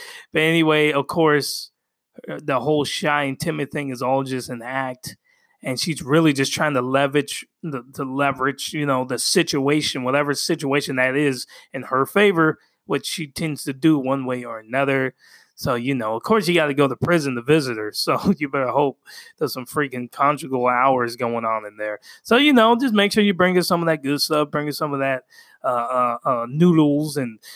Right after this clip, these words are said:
and, you know, whatever else, pack of cigarettes or something. She's kinda young, don't bring her cigarettes, but, you know, bring, bring her something to help her stay in prison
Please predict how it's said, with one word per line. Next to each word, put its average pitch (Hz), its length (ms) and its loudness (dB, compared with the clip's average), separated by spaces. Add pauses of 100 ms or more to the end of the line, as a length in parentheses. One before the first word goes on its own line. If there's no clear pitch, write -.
(140)
and, 143 200 -2
you 190 100 4
know, 170 160 6
whatever 160 380 4
else, 151 280 2
pack 143 260 -2
of 127 100 -6
cigarettes 135 500 -2
or 156 40 -12
something. 139 260 -4
She's 180 180 -6
kinda 135 240 -2
young, 120 260 -8
don't 127 160 -2
bring 123 180 -6
her 117 100 -8
cigarettes, 110 440 -10
but, 185 120 -2
you 175 80 -2
know, 147 160 0
bring, 185 280 2 (240)
bring 247 160 4
her 196 60 6
something 175 380 2
to 135 120 0
help 151 240 2
her 143 100 0
stay 160 420 -2
in 123 140 -6
prison 131 460 -2